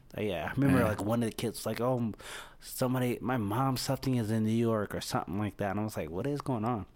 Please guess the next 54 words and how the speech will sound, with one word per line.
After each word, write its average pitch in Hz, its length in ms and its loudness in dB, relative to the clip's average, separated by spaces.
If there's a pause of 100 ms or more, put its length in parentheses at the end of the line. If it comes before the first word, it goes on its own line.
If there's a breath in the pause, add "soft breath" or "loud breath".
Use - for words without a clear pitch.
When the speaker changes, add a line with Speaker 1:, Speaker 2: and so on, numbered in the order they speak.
(240)
Speaker 1:
I 113 140 -2
couldn't 113 320 0
tell. 110 160 2
I 92 120 0
was 101 180 0
really 98 260 2
little. 92 420 -2
Speaker 2:
Yeah. 120 440 4
Speaker 1:
I - 40 4
was 101 120 4
really 101 180 2
little. 85 240 -2
I 73 40 -4
could 87 180 -4
barely 92 240 0
remember, 85 360 -2
like, 82 200 -4 (260)
Speaker 2:
It 151 140 8
Speaker 1:
what's 190 80 4
Speaker 2:
was 196 140 8
Speaker 1:
going 165 40 6
on. 165 60 6
Speaker 2:
more 160 140 6
so, 143 180 4
like 135 160 4
you're 117 80 4
saying, 120 240 4
like, 98 200 2
seeing 131 260 4
the - 40 8
Speaker 1:
Elementary. 117 280 6
Speaker 2:
reaction 113 420 4
of 104 140 2
the - 80 -2
teacher 147 560 2 (120)
is 107 160 6
kinda 110 320 6
what 101 300 6 (180)
was 104 220 4
making 101 320 4
me 101 100 4
go, 95 380 2 (360)
Speaker 1:
The - 160 0
teacher 127 180 2
was 80 180 -2
Speaker 2:
"What's," - 220 -4
Speaker 1:
quiet, 90 480 -2
Speaker 2:
Yeah, 110 100 2
Speaker 1:
just - 160 -2
Speaker 2:
like, 101 80 2
Speaker 1:
looking 113 320 4
at 82 140 -4
the - 80 -6
screen. 82 400 -6